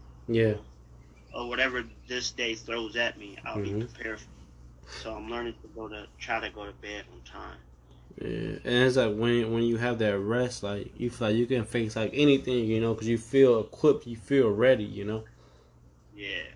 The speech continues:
Speaker 2: Imagine you got, imagine this. Just imagine this. Your mental health is healthy. You getting your rest at night.
Speaker 1: Mm-hmm.
Speaker 2: And then you're all ready for the next day already.
Speaker 1: That
Speaker 2: You know
Speaker 1: sound
Speaker 2: what I
Speaker 1: like,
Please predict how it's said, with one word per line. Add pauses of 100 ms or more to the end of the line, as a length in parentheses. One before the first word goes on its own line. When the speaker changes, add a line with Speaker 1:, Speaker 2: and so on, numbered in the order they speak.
(420)
Speaker 2:
Imagine
you
got, (160)
imagine
this. (540)
Just
imagine
this. (840)
Your
mental
health
is
healthy. (320)
You
getting
your
rest (100)
at
night. (180)
Speaker 1:
Mm-hmm. (1400)
Speaker 2:
And
then (880)
you're
all
ready
for
the
next
day
already. (380)
Speaker 1:
That
Speaker 2:
You
know
Speaker 1:
sound
Speaker 2:
what
I
Speaker 1:
like,